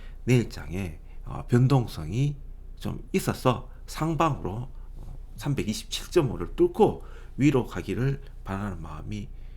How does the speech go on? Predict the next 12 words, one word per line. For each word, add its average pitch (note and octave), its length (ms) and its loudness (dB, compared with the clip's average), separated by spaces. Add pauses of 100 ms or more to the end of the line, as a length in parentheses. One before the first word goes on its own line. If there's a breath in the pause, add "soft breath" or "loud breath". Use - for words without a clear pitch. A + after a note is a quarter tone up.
(120)
큽니다. - 420 -6 (480 loud breath)
그래서, - 540 -10
어, - 160 -10
내일 G#2+ 240 2
시초가 F#2 640 -6 (680 soft breath)
어떻게 B2+ 260 2
될지 D2+ 560 -2 (400)
잘 D#2+ 240 -2
보면서, D3+ 640 0 (360 loud breath)
어, - 220 -12 (760 soft breath)
콜 D#3 340 2
삼백이십칠이 B2 1040 0